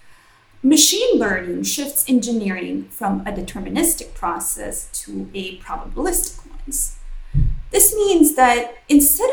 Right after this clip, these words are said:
of writing code with hard-coded, uh, hard-coded algorithms and rules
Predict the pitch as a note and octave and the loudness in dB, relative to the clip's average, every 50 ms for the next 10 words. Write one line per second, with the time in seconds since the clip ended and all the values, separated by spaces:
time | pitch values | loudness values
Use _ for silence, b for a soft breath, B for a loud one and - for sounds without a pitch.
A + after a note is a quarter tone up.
0 | B4+ - B3+ A#3 A3+ B3 C4 C4 B3+ A#3+ A#3 - - - A#3 A3+ A3+ A#3 A3+ A3 | 0 0 2 4 4 4 4 4 2 0 -2 -4 -6 -2 0 2 2 2 2 0
1 | F#3 F#3 F#3+ - - - A3 G#3+ A3+ A#3 A3+ - - - - G#3+ G#3 G3+ G3 G3 | -4 -6 -8 -10 -10 -8 -4 -4 -4 -4 -4 -8 -10 -10 -6 -4 -4 -2 -2 -2
2 | G3 G3 - - - - - - - - A3 G#3 G3 - - - - - - - | -2 -2 -4 -8 -16 -20 -20 -8 -4 -2 -2 -2 -2 -4 -6 -8 -10 -14 -16 -18
3 | - - - - C4 C4 B3+ - - C#4+ C#4+ C4 G#3+ - - G3 G#3 - A3 A3 | -18 -12 -2 0 0 0 0 0 0 2 4 4 4 4 4 4 4 4 4 0
4 | G3 F#3+ F#3+ F#3+ - - - - A#3 - - - G#3+ G3+ G3 G3 C4+ C#4+ G#3 - | -2 -4 -6 -6 -8 -10 -8 -6 -4 -4 -4 -4 -6 -8 -4 -2 0 0 0 0
5 | - - - C#4+ - - b b | -2 -6 -6 -6 -6 -6 b b